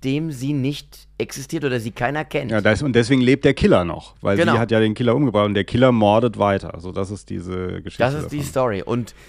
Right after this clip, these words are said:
Speaker 1: finde ich ganz clever. Fand ich ganz gut.
Speaker 2: Ja, fand ich auch super. Und Justin Long spielt ja diesen Killer,
Speaker 1: Ja.
Speaker 2: äh, mit
Speaker 1: Den
Speaker 2: seinen
Speaker 1: Bürgermeister.
Speaker 2: falschen Zähnen, ja, und so.
Speaker 1: Ja.
Speaker 2: Fand ich großartig. Und es ist natürlich, äh, ein bisschen vom Titel her natürlich, ist es, äh,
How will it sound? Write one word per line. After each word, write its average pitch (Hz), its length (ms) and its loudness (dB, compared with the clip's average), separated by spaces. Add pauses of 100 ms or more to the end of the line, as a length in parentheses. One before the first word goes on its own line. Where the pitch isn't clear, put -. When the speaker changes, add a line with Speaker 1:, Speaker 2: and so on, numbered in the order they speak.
(140)
Speaker 1:
finde 175 240 0
ich 170 60 -4
ganz 180 180 -2
clever. 110 380 -4 (160)
Fand 160 240 -2
ich 160 80 -8
ganz 165 180 -4
gut. 95 260 -8 (760)
Speaker 2:
Ja, 127 260 4
fand 123 180 4
ich 120 120 0
auch 117 140 4
super. 101 360 0
Und 98 140 0
Justin - 260 4
Long 107 300 4
spielt 139 240 0
ja 120 120 6
diesen 110 280 -2
Killer, 185 380 2 (300)
Speaker 1:
Ja. 107 500 0
Speaker 2:
äh, 107 40 -4
mit 107 240 -4
Speaker 1:
Den - 60 -4
Speaker 2:
seinen 120 100 0
Speaker 1:
Bürgermeister. 143 460 2
Speaker 2:
falschen 127 280 0
Zähnen, 147 480 2
ja, 131 360 0
und 127 220 -6
so. 127 140 -2
Speaker 1:
Ja. 170 140 -2 (760)
Speaker 2:
Fand 120 240 2
ich 117 100 -8
großartig. 127 680 0
Und 113 180 0
es 113 60 -6
ist 120 140 -8
natürlich, 123 400 2
äh, - 20 -8
ein 107 320 2
bisschen 107 380 -2
vom 95 160 -6
Titel 156 280 -2
her 127 200 2
natürlich, 113 400 -2
ist 101 240 -8
es, - 180 -12
äh, 95 340 -4